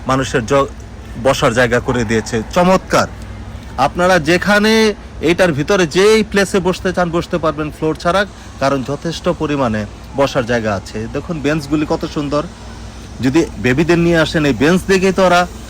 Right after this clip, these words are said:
কতক্ষণ ঠাস ঠাস ঠাস ঠাস করে থাপড়াবে। আর কুকুর দেখলে তো বেবিদের এমনিই ভালো লাগে। চমৎকার, একদম সোজাভাবে এখানে আসা যায়। আমি আবারও বলছি, কেন্ট রিচ এমআরটি,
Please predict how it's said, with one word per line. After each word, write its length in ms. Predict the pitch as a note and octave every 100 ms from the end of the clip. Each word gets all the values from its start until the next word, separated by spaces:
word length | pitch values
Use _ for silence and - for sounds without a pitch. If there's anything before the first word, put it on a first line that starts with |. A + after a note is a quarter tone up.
| -
কতক্ষণ 440 | - - - E3+ D#3 - - -
ঠাস 200 | - E3+ -
ঠাস 140 | F3 -
ঠাস 160 | E3+
ঠাস 120 | F3+ -
করে 120 | D#3+
থাপড়াবে। 480 | D3+ D3 - A2+ F#2+ - - - - -
আর 100 | B2
কুকুর 320 | F3+ E3+ F3 D3
দেখলে 240 | D#3 E3
তো 140 | D#3+
বেবিদের 420 | C#3+ C#3+ C#3+ D#3 A#2
এমনিই 380 | C#3+ D#3 E3+ G3
ভালো 260 | C#3+ C3 A#2
লাগে। 280 | F#2+ D#2 D2+ - - -
চমৎকার, 540 | - E3+ D#3+ - C3 A2+ - - - - - - -
একদম 960 | C3+ E3 E3 B2+ B2 F#3 F3 F#3 F#3+ F#3+ -
সোজাভাবে 1300 | F3 D3+ E3+ F#3 G3+ - - - - - G2+ D3 D3+ D#3
এখানে 240 | E3 D#3+
আসা 280 | D#3 D#3 D#3+
যায়। 160 | E3
আমি 120 | D3+ C#3
আবারও 320 | C3+ D3+ E3
বলছি, 480 | D#3 C#3+ - F3 F#3+ - - - -
কেন্ট 280 | - G#3+ G#3 - E3+
রিচ 220 | D#3 - - C#3
এমআরটি, 560 | C3+ C#3 C3 C#3+ G3